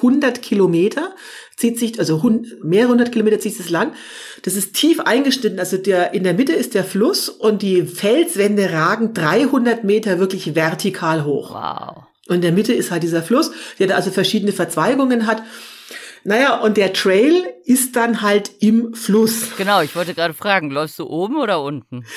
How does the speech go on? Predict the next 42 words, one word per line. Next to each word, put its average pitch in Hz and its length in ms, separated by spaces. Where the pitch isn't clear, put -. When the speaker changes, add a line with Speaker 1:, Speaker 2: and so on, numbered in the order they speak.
Speaker 2:
Unten. 147 280
Speaker 1:
Also 208 200
sie 226 160
haben 233 160
dann 240 160
schon 233 260
sinnigerweise 226 800
dann 220 120
ein 202 40
paar 196 180
Alternativen 185 580
gemacht. 269 440
Also 185 160
der 165 280
Hau-, 185 140
die 190 160
Hauptroute 233 600
führt 226 380
durch 226 200
den 190 160
Fluss. 233 460
In 196 80
der 202 100
Beschreibung 208 580
heißt 233 220
es 226 80
dann 214 220
so 208 80
schön, 240 360
also 180 140
du 208 100
musst 254 220
dann 214 140
halt 185 180
wirklich 240 360
mehrmal 214 380
am, 190 220
mehrmals 185 340
am 165 120
Tag 180 180
schwimmen. 180 680
Speaker 2:
Mhm. 151 180